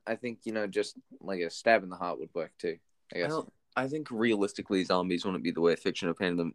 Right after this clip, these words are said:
Speaker 2: Keep in mind this is a virus.
Speaker 1: Yeah.
Speaker 2: Um, the people are dead, right?
Speaker 1: It's more
Speaker 2: And
Speaker 1: like rabies.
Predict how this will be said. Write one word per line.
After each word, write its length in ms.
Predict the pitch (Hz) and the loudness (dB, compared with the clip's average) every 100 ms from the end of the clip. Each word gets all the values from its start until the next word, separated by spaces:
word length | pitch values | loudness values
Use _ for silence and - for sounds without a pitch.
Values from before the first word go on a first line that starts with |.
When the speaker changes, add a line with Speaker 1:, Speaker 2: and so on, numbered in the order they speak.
| - | 0
Speaker 2:
Keep 160 | 131 104 | 4 8
in 60 | |
mind 200 | 101 98 | 8 6
this 200 | 92 - | 2 0
is 20 | 90 | 2
a 40 | |
virus. 540 | 87 90 87 - - - _ _ _ _ - | 10 10 10 4 -8 -20 _ _ _ _ -4
Speaker 1:
Yeah. 240 | 120 101 | 4 4
Speaker 2:
Um, 80 | 85 - - _ _ _ | 4 -6 -20 _ _ _
the 260 | - 80 104 | -12 -4 -2
people 440 | 127 123 139 131 - | 2 4 6 4 6
are 380 | 101 101 107 - _ _ - 95 | 6 6 2 -4 _ _ -20 0
dead, 340 | 95 80 85 90 | 2 2 -2 -4
right? 320 | 85 85 110 | -6 -2 -2
Speaker 1:
It's 120 | 131 | 0
more 200 | 151 160 | 4 6
Speaker 2:
And 60 | 170 | 8
Speaker 1:
like 180 | 151 - | 6 4
rabies. 640 | 107 117 113 87 - - | 2 2 2 -6 -12 -20